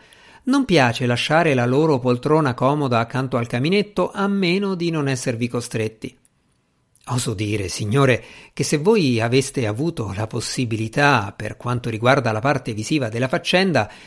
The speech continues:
di assistere allo spettacolo dal vostro soggiorno, ora non sareste qui al gelo." Il dottor Foxcastle trattenne il fiato,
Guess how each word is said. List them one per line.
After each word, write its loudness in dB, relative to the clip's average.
di -2
assistere 0
allo -2
spettacolo 0
dal -6
vostro 2
soggiorno, 4
ora 6
non 0
sareste 0
qui -2
al 0
gelo." -4
Il -2
dottor -4
Foxcastle -4
trattenne -2
il -4
fiato, -4